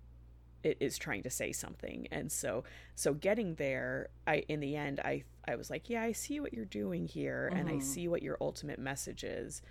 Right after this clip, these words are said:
Speaker 1: I just was, if, if it, if both of those problematic positions were not so common in real life,
Speaker 2: Mm-hmm.
Speaker 1: it would have been easier for me to, to sit with them. But
Speaker 2: Right.
Speaker 1: because,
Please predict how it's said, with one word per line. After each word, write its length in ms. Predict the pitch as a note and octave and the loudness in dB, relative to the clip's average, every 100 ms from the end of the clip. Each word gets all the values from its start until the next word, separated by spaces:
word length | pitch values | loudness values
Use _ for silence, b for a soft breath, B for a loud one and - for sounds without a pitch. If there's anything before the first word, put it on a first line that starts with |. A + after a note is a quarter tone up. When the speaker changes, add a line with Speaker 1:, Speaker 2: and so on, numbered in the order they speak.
| B B B - - | B B B -18 -6
Speaker 1:
I 160 | C#3 D3+ | 0 2
just 380 | C3 C3+ - E3 | 2 -4 -4 -4
was, 380 | C3 C#3 - - - - - - | -2 -2 -4 -6 -16 -6 6 8
if, 180 | F#3 - | 8 8
if 180 | F#3+ - | 4 4
it, 120 | - - - | 0 -2 0
if 200 | F#3 - | 0 6
both 240 | F#3 A3+ | 6 6
of 100 | A#3 G3+ | 4 0
those 340 | G3+ F3+ - - | 0 0 -4 -2
problematic 600 | E3 D#3+ D3+ C#3+ C#3 - | 0 2 2 2 0 -2
positions 520 | C#3+ C#3+ - C#3 - | -2 -2 -2 -4 -2
were 120 | D3+ | -2
not 220 | D3 - | -2 -2
so 120 | - D3 | -2 -4
common 440 | - C#3 C#3+ D3 | -2 -2 -2 -2
in 140 | C#3 | -2
real 180 | C#3+ C#3+ | -2 -2
life, 420 | B2 A#2+ G3+ - - | 0 0 0 -2 -4
Speaker 2:
Mm-hmm. 360 | F3+ D#3 C#3+ E3 | -4 -2 -4 0
Speaker 1:
it 200 | D#3+ - | 2 2
would 160 | C#3+ C#3 | 2 0
have 200 | C3+ - | -4 -4
been 300 | C3+ B2+ B2 - | -4 -4 -6 -2
easier 400 | C#3 - B2+ C3 | -2 -2 -2 -4
for 160 | - | -4
me 180 | C#3 B2+ - | -6 -6 -4
to, 420 | - - - D3+ - b b b b - - - - - - | -4 -2 -4 -8 -10 b b b b -18 -18 -20 -20 -20 -4
to 160 | - D#3 | 0 2
sit 240 | - - | 4 4
with 140 | E3 - | 2 2
them. 320 | E3 E3 E3+ | 2 2 2
But 160 | D3 D#3 | 2 4
Speaker 2:
Right. 160 | C3+ | 4
Speaker 1:
because, 480 | C3+ C3+ C3+ C#3 - | 4 2 2 0 -2